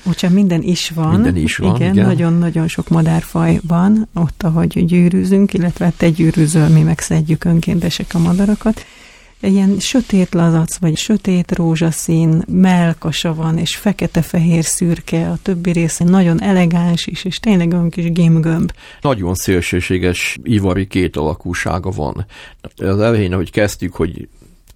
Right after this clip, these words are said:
Speaker 2: fekete, meg piros, te mindenféle sötét rózsaszint, meg nem tudom, miket
Speaker 1: Na jó,
Speaker 2: mondasz,
Speaker 1: nem,
Speaker 2: de hát egy
Speaker 1: tényleg.
Speaker 2: nőkkel a színekről én nem szoktam vitatkozni, nekem az piros. Nagyon látványosan piros szerintem.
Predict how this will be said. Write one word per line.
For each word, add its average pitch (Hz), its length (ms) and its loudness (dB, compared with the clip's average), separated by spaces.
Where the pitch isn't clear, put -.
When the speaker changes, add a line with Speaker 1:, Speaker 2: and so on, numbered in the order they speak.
Speaker 2:
fekete, 104 540 -2
meg 87 180 -4
piros, 107 560 -2
te 98 140 -2
mindenféle 92 640 -2
sötét 92 440 -2
rózsaszint, 98 560 -2
meg 82 120 -4
nem 95 160 -2
tudom, 95 200 -6
miket 101 240 -4
Speaker 1:
Na 196 80 -2
jó, 208 100 0
Speaker 2:
mondasz, - 200 0
Speaker 1:
nem, 170 80 -2
Speaker 2:
de 170 80 -2
hát - 100 0
egy 185 80 -4
Speaker 1:
tényleg. 170 400 -4
Speaker 2:
nőkkel 120 600 -2
a 107 40 -2
színekről 107 580 -2
én 107 100 -2
nem 117 140 -4
szoktam 101 380 -6
vitatkozni, 104 540 -2
nekem 104 320 -2
az 104 120 -2
piros. - 480 -4
Nagyon 107 400 -2
látványosan 90 800 -4
piros 80 280 -4
szerintem. 107 600 -4